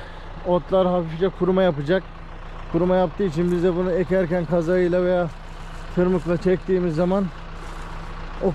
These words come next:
kuruyanları alacak. Geride tavlu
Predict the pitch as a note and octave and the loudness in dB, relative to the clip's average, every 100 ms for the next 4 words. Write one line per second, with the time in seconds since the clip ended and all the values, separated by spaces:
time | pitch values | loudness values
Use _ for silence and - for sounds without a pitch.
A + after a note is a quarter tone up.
0 | - G3 G3 G3 F#3+ F3 F3+ F#3+ G#3 G#3 | 4 6 6 4 2 2 2 2 2 0
1 | - - - - - - - D#3+ F3+ F#3+ | -6 -14 -14 -14 -12 -12 -8 0 4 4
2 | D#3+ G3 F#3+ - - - - - - - | 2 0 -2 -4 -12 -14 -12 -12 -12 -12
3 | - - - - D3+ F3 F#3 F#3 G3 | -10 -10 -10 -8 0 2 4 4 2